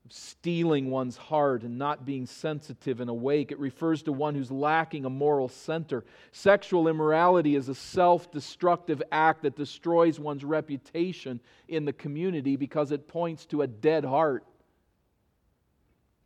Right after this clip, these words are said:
It speaks here of wounds, referring to the community's prosecution of the sinner.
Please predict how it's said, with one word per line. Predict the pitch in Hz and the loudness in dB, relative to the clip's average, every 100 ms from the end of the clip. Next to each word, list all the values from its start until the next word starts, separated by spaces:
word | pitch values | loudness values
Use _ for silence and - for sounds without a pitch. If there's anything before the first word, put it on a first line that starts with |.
| _ _ _ _ _ _ _ _ _ _ _ _ _ _ _ _ - | _ _ _ _ _ _ _ _ _ _ _ _ _ _ _ _ -14
It | 135 | -14
speaks | - - 196 - | -10 -4 -2 -4
here | 190 180 | 0 2
of | 156 120 - | 2 0 -12
wounds, | 131 160 226 214 180 135 120 107 - - _ _ _ _ _ _ _ 151 | -4 0 4 4 4 0 -6 -10 -16 -20 _ _ _ _ _ _ _ -2
referring | 156 156 190 190 | 0 4 4 4
to | 170 | 2
the | 160 | -2
community's | 160 180 190 196 175 160 | 0 -2 0 0 0 -2
prosecution | - - 185 175 180 - - 220 - 180 | -4 2 2 2 -4 -12 -6 -4 -4 -4
of | 151 135 | -6 -6
the | |
sinner. | 135 - - 170 143 | -10 -10 -4 -2 -2